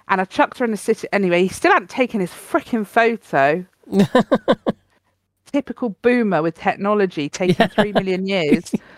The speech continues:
Speaker 2: <laughs> Actually, to be
Speaker 1: So
Speaker 2: fair, it probably is the Every app, you know.
Speaker 1: I, I think it is, actually. They all seem to struggle with it. Anyway, so, um, you know, after about the third time of the dog running out and him grabbing her for me, bless his heart, um,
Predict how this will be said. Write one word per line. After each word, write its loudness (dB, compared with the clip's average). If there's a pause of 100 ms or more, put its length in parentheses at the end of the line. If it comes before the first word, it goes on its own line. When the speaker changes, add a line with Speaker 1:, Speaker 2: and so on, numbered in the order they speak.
(120)
Speaker 2:
<laughs> -12
Actually, 0
to -4
be 4
Speaker 1:
So 6
Speaker 2:
fair, 4
it -4
probably 2
is 2
the 2
Every 0
app, -6 (180)
you 0
know. 2 (300)
Speaker 1:
I, -4
I 2
think -2
it 2
is, 2
actually. -2
They 4
all 2
seem -4
to -16
struggle -4
with 0
it. 2 (480)
Anyway, 0
so, 2
um, 2 (640)
you 4
know, 2
after 4
about 2
the 0
third 2
time 0
of -10
the -6
dog 0
running -2
out 0
and -6
him -4
grabbing -2
her -4
for 0
me, -6
bless -6
his -12
heart, 0 (640)
um, 2